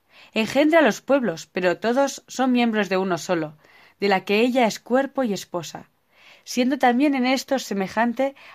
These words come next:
a aquella Virgen que también es madre de la unidad de, entre muchos. Por esta razón, la Virgen es prototipo de la Iglesia e influye maternalmente con su caridad. Según la santidad de María,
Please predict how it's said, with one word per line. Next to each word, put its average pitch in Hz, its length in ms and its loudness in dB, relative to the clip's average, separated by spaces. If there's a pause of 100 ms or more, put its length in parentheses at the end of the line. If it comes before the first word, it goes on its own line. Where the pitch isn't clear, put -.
(140)
a 185 60 -2
aquella 269 340 2
Virgen 254 360 -2
que 220 100 -2
también 208 520 0
es 180 220 -2
madre 220 340 2
de 190 120 2
la 170 80 6
unidad 175 280 2
de, 170 300 -2
entre 165 280 -8
muchos. 160 540 -10 (840)
Por 196 160 0
esta 208 220 -2
razón, 214 500 -2 (320)
la 196 120 2
Virgen 311 440 -2 (680)
es 262 160 2
prototipo 233 600 0
de 208 80 0
la 165 120 4
Iglesia 160 540 -4 (320)
e 202 120 2
influye 247 380 0
maternalmente 208 800 0
con 175 160 -2
su 165 140 -10
caridad. 160 400 -6 (600)
Según 208 280 2
la 190 80 2
santidad 202 400 0
de 320 80 4
María, 214 420 0